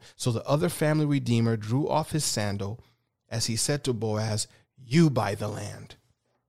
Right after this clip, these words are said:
Why would this guy make such a quick one eighty? He saw the cost.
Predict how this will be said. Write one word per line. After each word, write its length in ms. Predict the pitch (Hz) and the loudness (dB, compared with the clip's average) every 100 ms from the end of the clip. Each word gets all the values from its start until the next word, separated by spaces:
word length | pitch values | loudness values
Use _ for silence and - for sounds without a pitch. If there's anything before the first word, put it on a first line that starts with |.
| _ _ _ _ _ _ _ _ _ _ _ _ _ _ | _ _ _ _ _ _ _ _ _ _ _ _ _ _
Why 120 | - 175 | 4 6
would 120 | 165 | 6
this 140 | 156 | 2
guy 420 | - 139 123 120 - _ _ _ _ | 6 6 6 0 -8 _ _ _ _
make 200 | 127 123 | -4 0
such 260 | - 139 | 0 0
a 60 | 104 | -2
quick 300 | - 135 123 | 0 -2 0
one 200 | 117 117 | -2 -2
eighty? 380 | 104 107 90 92 - _ _ _ | -4 -6 -6 -10 -16 _ _ _
He 80 | 113 | -4
saw 320 | - 113 113 | -2 0 -2
the 80 | 113 | -4
cost. 580 | - 101 - - - | -4 -4 -2 -4 -4